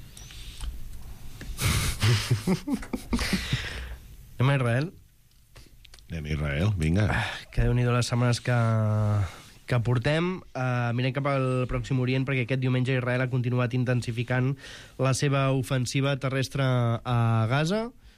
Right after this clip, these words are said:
Speaker 2: em, enviant noves tropes, atacant més de quatre-cents cinquanta objectius del grup islamista Hamas. Al nord de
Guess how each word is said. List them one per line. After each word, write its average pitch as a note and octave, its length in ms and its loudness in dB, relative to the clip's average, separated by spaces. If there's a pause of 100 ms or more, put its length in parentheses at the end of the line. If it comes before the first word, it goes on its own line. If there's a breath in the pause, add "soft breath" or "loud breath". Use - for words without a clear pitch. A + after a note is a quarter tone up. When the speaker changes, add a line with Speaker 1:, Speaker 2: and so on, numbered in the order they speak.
(280 soft breath)
Speaker 2:
em, A2 680 -2
enviant B2 260 0
noves B2+ 300 0
tropes, C3+ 400 0
atacant B2 360 -2
més B2 200 0
de B2 180 2
quatre-cents B2 440 0
cinquanta A#2+ 300 2
objectius A#2 480 0
del A#2 180 2
grup A#2+ 180 0
islamista A#2 400 2
Hamas. C#3 380 2 (520 loud breath)
Al C#3 160 2
nord D3 200 2
de D3+ 80 0